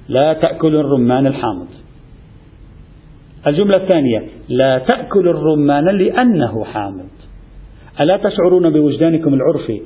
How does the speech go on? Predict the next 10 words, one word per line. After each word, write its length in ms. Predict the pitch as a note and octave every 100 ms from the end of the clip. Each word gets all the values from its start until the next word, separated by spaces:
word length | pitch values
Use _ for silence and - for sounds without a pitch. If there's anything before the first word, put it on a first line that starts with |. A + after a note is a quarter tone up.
| - - -
أن 80 | C3+
"لا 180 | C3
تأكل 380 | C3+ - - D3+
الرمان 400 | C#3 C3 C3 C#3
لأنه 380 | C3 C#3+ B2 B2
حامض" 260 | A2 D#3 D3
ليس 220 | C3+ C3+
مجرد 460 | A3 G#3 G#3 E3+
إضافة 280 | E3+ D#3+ D#3+
صفة 380 | D3 E3 D#3 G3+